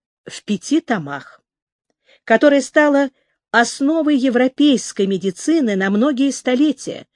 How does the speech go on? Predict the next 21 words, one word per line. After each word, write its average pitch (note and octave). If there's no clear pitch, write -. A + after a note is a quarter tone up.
вплоть G#3
до A3+
нашего F#3+
времени. C3+
Был F4
ли F4
сам D4
Диоскорид F#3+
практическим F#3
врачом, E3
неясно, F3
но A#3+
он G4
сопровождал A3
римскую G#3
армию F#3
в -
походах E4+
в E3+
Малую D#4
Азию, G3